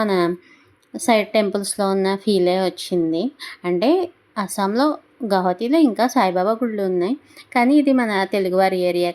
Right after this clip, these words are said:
కదా, చాలామంది తెలుగువారిని అయితే కలిసి మాట్లాడడం అయితే జరిగింది. చాలా బాగుంది ఈ గుడి కూడా. తర్వాత బయటికి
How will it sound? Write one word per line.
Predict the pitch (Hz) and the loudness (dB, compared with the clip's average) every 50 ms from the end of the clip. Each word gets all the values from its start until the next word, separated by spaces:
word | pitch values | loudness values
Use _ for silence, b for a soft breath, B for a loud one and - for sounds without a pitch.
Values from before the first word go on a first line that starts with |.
| - 180 | -4 -6
కదా, | 170 175 208 285 339 - - - | -4 -2 -2 -4 -4 -4 0 0
చాలామంది | 269 240 202 190 185 180 185 185 208 196 | 2 2 2 0 0 -2 0 0 0 0
తెలుగువారిని | 180 175 170 175 175 170 175 175 175 170 | 0 0 0 0 0 2 2 0 -2 -2
అయితే | 165 - 254 311 - B B B B B B B B B _ - | -4 -4 -4 -6 -6 B B B B B B B B B _ -2
కలిసి | 226 196 190 - 208 196 | -2 -2 -2 -2 -2 -2
మాట్లాడడం | 180 175 185 185 180 170 170 175 175 170 | -2 0 0 0 0 0 0 -2 -2 -2
అయితే | 170 - 214 226 226 | -2 -4 0 2 4
జరిగింది. | 226 196 165 160 165 156 156 156 165 185 277 302 - _ _ _ _ _ _ - - - _ _ _ _ _ _ _ _ b b b b b b b b _ - - | 4 4 2 0 0 0 0 0 0 -2 -2 -4 -4 _ _ _ _ _ _ -20 -20 -20 _ _ _ _ _ _ _ _ b b b b b b b b _ -6 -2
చాలా | 247 226 196 185 180 170 175 | 0 0 2 2 0 -2 -2
బాగుంది | 170 165 170 175 190 247 285 277 220 | -2 -2 -2 -2 0 0 0 0 -2
ఈ | 180 175 | -2 -2
గుడి | 185 170 170 160 _ | -4 -4 -4 -6 _
కూడా. | 175 180 175 180 185 226 269 - _ _ _ _ _ _ _ _ _ _ _ _ _ B B B B B B B _ _ - | -8 -8 -6 -6 -6 -8 -8 -12 _ _ _ _ _ _ _ _ _ _ _ _ _ B B B B B B B _ _ -2
తర్వాత | 226 208 202 196 196 190 196 233 277 302 B B B B B B - 202 | 0 2 2 2 2 2 2 0 0 0 B B B B B B -2 0
బయటికి | 202 185 185 180 220 233 254 | 2 2 2 0 0 -2 0